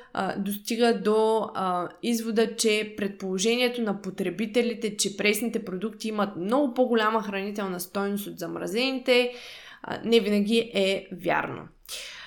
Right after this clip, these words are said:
Стигаме и до третият вариант, за който споменах,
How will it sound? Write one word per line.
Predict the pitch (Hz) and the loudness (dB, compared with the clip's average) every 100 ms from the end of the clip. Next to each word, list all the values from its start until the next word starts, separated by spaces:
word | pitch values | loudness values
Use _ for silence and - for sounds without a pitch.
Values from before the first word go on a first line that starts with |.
| - - - _ _ _ - - - - | -18 -20 -20 _ _ _ -20 -20 -20 -12
Стигаме | - - 339 381 339 | -8 4 6 8 6
и | 247 | 6
до | 220 - | 2 4
третият | 294 311 311 | 4 4 2
вариант, | 233 226 254 247 | 4 4 4 2
за | 240 | 0
който | 226 240 240 220 190 - | 2 2 2 0 0 -2
споменах, | - - 190 170 175 190 254 - | -8 -6 -4 -2 0 0 -2 -4